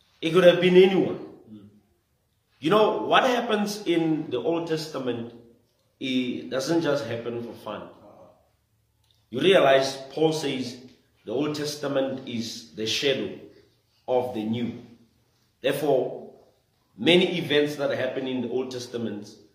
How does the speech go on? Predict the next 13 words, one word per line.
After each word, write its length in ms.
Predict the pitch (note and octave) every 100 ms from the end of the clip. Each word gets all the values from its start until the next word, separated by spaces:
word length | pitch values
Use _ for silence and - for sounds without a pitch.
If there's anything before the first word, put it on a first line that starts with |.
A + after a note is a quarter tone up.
| _ -
are 120 | A2+
symbols. 760 | - D3+ C#3+ G2+ - - - _ _ _ _ G2 - _ _ _ _
Therefore, 280 | - B2 C3+
when 160 | C3 C3+
you 120 | B2+
come 240 | C#3 E3
to 120 | E3 D3+
the 100 | -
Old, 400 | C#3+ C#3 - A2
to 80 |
the 120 | A#2+ A#2
New 220 | C3 D3
Testament, 600 | - B2+ - A2+ G2+ G2+